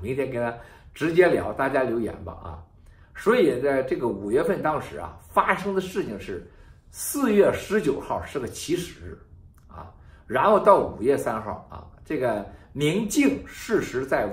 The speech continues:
V O A直播以后啊，明镜就在犹豫了啊。我记得非常清楚，也就是五月三号，和平同志啊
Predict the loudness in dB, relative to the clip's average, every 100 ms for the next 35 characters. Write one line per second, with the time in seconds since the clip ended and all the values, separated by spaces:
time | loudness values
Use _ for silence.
0 | 6 6 8 4 4 2 -2 -2 -2 -2
1 | -4 -10 -12 -18 -20 -12 -10 -8 -4 -4
2 | -2 -2 -4 -4 -4 -4 -6 -10 -12 -14
3 | -16 -20 -20 -20 -20 -20 -20 -20 -20 -16
4 | 2 2 4 2 2 4 2 0 -2 -4
5 | -8 -10 -10 -8 -4 0 2 2 0 -6
6 | -6 -6 -6 -8 -14 -18 _ -20 -18 0
7 | 2 2 -2 -8 -10 -10 -12 -14 -20 -10
8 | -8 -8